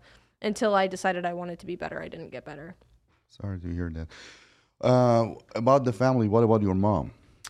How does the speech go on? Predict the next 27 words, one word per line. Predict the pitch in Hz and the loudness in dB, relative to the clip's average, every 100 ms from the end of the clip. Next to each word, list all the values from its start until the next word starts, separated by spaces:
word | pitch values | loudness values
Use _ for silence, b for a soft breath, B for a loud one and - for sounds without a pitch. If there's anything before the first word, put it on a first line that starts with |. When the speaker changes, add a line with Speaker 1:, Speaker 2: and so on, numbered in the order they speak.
| - | -8
Speaker 1:
Uh, | 262 220 214 | 0 2 2
my | 214 | 2
mom, | 220 233 247 294 320 - | 0 2 2 0 -4 -4
my | 233 | 0
mom | 240 247 | 2 2
was | 262 240 | 0 0
really | 233 | 0
good. | 214 202 196 220 254 - | 2 2 2 0 -6 -8
Uh, | - 196 190 185 - | -2 2 2 2 -2
me | 220 233 | -2 0
and | 240 | 0
her | 233 214 | 0 -2
can't | 208 214 190 | -2 -8 -6
live | - 180 | -6 -8
together | 190 185 185 190 220 | -6 -6 -4 -6 -8
just | 196 - | -12 -10
'cause, | 185 185 | -12 -6
but | 185 - | -6 -4
me | 220 220 | -4 -2
and | 208 | 0
her | 202 | -2
have | 190 | -2
a, | 180 | -6
an | - 196 | -8 -6
amazing | 185 185 180 | -4 -6 -8
relationship | 175 165 - 180 - | -8 -8 -10 -14 -14
now. | - 156 165 | -12 -10 -10